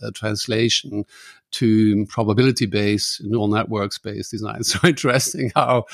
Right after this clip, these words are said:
now there's another article that maybe on the same topic of, you know, changing graphic design into neural network-based design,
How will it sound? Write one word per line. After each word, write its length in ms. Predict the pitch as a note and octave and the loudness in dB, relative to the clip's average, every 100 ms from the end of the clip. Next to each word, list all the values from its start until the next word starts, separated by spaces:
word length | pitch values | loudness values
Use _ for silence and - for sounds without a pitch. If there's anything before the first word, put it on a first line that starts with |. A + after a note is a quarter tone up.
| - D3+ - | -12 -12 -10
now 280 | - B2+ C#3 | -4 2 2
there's 160 | B2+ A#2 | 2 2
another 260 | A#2 B2+ | 2 4
article 640 | C3 A2+ A#2 A#2+ C3 A#2+ A#2 A#2 | 4 4 2 0 -4 -4 -4 -4
that 140 | A2+ | -2
maybe 560 | A#2 C#3 D3+ B2+ B2 C3+ | 2 4 6 6 4 4
on 220 | - A#2 | 0 -2
the 80 | A#2+ | -2
same 300 | - B2+ A#2+ | 0 0 0
topic 360 | - A#2+ A2+ A2 | 0 0 0 -4
of, 380 | A2+ G#2 - - | -4 -4 -6 -18
you 120 | - | -10
know, 260 | G#2+ G2+ G2+ | -6 -6 -6
changing 600 | - - B2 B2+ A2+ G2+ F#2+ - - - - _ - | -6 0 2 2 0 -4 -6 -14 -20 -20 -20 _ -12
graphic 640 | G#2+ A2+ A2+ - G#2+ - - A#2 | 0 2 4 2 0 0 -8 -2
design 540 | G#2 G2+ A2 A2 G2+ A2 | 2 4 4 6 6 6
into 580 | A#2 A2+ - A2 G2+ F#2 - | 4 4 4 4 4 2 -2
neural 360 | - G#2+ A#2 G#2+ | 0 4 6 6
network-based 840 | G#2 G#2 A2 G#2 F#2+ G#2 G#2 G#2 | 4 4 4 4 4 4 4 4
design, 640 | A2 G2+ G#2 G2+ G2+ G#2 | 0 2 2 4 4 2